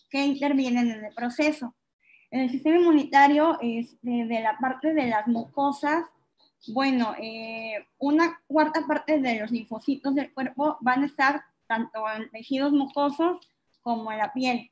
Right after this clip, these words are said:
¿Por qué? Pues por la, la extensión de estos, este, sistemas. Son demasiado grandes,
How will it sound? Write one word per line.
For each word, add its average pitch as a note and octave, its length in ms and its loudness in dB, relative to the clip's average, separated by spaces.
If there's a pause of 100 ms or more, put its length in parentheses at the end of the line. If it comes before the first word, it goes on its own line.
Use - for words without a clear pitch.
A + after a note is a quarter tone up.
¿Por A#3 260 -6
qué? D4+ 280 0
Pues A#3+ 140 -8
por A3 220 -10
la, A3 240 -2 (240)
la G#3+ 180 -4
extensión B3+ 800 -4 (360)
de A#3+ 300 -2
estos, B3 420 -4
este, G#3 420 -8
sistemas. C4 560 0
Son B3+ 100 -2
demasiado A#3+ 460 0
grandes, C4 560 0